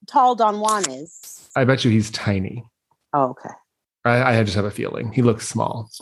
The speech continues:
Speaker 1: Okay.
Speaker 2: Um, where do you wanna go from here, Jersey?
Speaker 1: Oh, God, let's get that over with. <sighs>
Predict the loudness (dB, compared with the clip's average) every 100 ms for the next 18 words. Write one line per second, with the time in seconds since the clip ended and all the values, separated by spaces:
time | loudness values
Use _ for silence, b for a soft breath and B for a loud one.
0 | -20 _ _ -4 -4 -4 -10 -14 -20 _
1 | _ _ _ _ _ _ _ _ _ _
2 | -4 2 4 4 2 2 4 4 4 2
3 | 2 2 2 0 0 0 2 0 0 -4
4 | B B _ -2 0 2 4 4 4 2
5 | 0 0 2 4 4 2 -2 -4 -6 -10
6 | -6 2 2 2